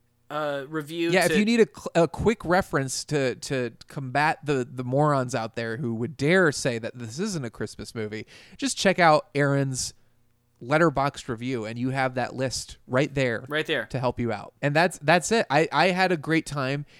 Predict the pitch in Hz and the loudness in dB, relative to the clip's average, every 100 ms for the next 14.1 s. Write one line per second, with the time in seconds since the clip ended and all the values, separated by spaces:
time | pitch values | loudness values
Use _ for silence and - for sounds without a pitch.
0 | - 165 190 202 180 196 208 196 202 208 | -6 0 2 2 0 -4 -2 -2 -2 -2
1 | 196 175 147 151 147 143 143 143 - 131 | -2 -2 -2 -2 0 0 0 -4 -4 -4
2 | 131 127 127 123 123 120 - 131 151 160 | -2 -2 -2 -2 -2 -4 -4 -2 -2 -2
3 | - 151 147 143 131 123 - 120 - 123 | 0 0 0 -2 0 0 0 -4 -6 -2
4 | 127 - 147 151 131 127 135 123 - 160 | -2 -2 -12 -8 -8 -6 -8 -6 -6 -6
5 | 147 143 143 127 120 101 - - - 156 | -6 -2 -2 -2 -8 -10 -12 -12 -2 -2
6 | 151 185 156 120 135 147 151 180 208 180 | 0 -4 -6 -2 4 4 4 -2 -6 -6
7 | - 180 170 156 165 170 151 143 - _ | 0 0 2 -2 -6 -4 0 0 -2 _
8 | 156 160 165 - 170 160 156 151 135 - | 0 0 0 -4 -4 -4 -4 -6 -6 -6
9 | 147 190 - - - _ _ 135 135 131 | -4 -4 -8 -20 -20 _ _ -4 -4 -4
10 | 127 - 190 180 175 175 170 - - 165 | -6 -4 0 0 0 0 -4 -6 -10 -8
11 | - 160 165 156 147 156 151 151 151 - | -8 -4 -2 -2 -2 -2 2 2 0 -4
12 | - 123 123 117 131 139 139 135 135 135 | -8 -8 -8 -8 -8 -6 -6 -4 -6 -4
13 | 139 139 135 - _ _ 120 120 120 117 | -2 -4 -6 -14 _ _ -6 -4 -2 -4
14 | 113 | -8